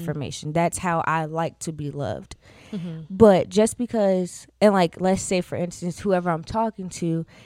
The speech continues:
Speaker 1: is a physical touch person, right?
Speaker 2: Mm-hmm.
Speaker 1: There's ways that you want to be loved, and there's ways that you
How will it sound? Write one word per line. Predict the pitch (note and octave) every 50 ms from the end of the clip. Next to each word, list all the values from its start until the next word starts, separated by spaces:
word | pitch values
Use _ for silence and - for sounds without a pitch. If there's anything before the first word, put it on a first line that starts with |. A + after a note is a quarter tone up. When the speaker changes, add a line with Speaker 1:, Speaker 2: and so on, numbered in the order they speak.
| - -
Speaker 1:
is | - - F3 -
a | D#3+
physical | - - F3+ D#3 E3+ - - F3 E3
touch | - - F3+ G#3+ G#3 - - -
person, | - - B2 F2 C#3 - - D3 C#3+
right? | D3 D3 D#3+ E3+ - -
Speaker 2:
Mm-hmm. | G3+ F#3+ D#3+ D#3+ D#3+ D#3+ D#3+ - - - -
Speaker 1:
There's | G#3 G#3 A#3 - G3
ways | F3+ F#3 F#3+ G#3 A#3+ G3
that | G3+ F#3 D#3+ D#3
you | D#3 F#3 G#3+ A3+
want | G#3 F3 F#3 G3 G3 A3+
to | - -
be | A3 A#3+ B3
loved, | A#3 A#3+ A#3+ A#3+ A#3+ A3+ G#3
and | - F#3+ F#3+
there's | F3 F3 E3 F3
ways | F3+ F3+ F3+ F#3 -
that | - E3 - - -
you | F#3+ F3+